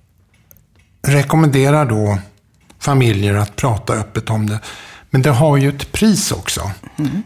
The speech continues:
Speaker 1: Det finns ett stigma. Eh, många som går ut och berättar om att de har Alzheimer, de blir omyndigförklarade,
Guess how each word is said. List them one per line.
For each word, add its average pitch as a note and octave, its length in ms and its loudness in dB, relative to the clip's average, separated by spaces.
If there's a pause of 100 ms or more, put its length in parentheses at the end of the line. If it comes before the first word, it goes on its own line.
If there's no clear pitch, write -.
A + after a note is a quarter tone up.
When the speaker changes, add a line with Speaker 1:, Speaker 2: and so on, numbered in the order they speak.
Speaker 1:
Det A#2 100 -4
finns F3 340 2
ett D3+ 120 -2
stigma. C3 520 0 (1200)
Eh, A#2 540 2 (420)
många C#3 540 4
som D#3+ 240 2
går D3 160 2
ut A#2 220 -4
och B2+ 60 2
berättar A#2 1000 -4 (180)
om G#2 460 2 (160)
att - 260 -4
de G2+ 160 0
har D3 280 0
Alzheimer, F#2 840 -6 (1200)
de C3 500 0
blir A#2+ 520 -2 (560)
omyndigförklarade, A2 1600 0